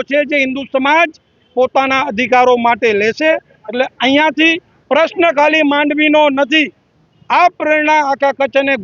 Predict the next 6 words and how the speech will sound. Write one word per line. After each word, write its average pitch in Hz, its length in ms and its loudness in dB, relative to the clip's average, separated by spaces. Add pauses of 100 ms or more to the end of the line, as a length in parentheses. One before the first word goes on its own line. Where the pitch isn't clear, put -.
ગુજરાતનો 254 840 -2
હિન્દુ 262 260 -2
સમાજ 262 420 0
લેશે 269 260 -2 (480)
અને 302 240 0 (380)
ગુજરાત 214 500 -2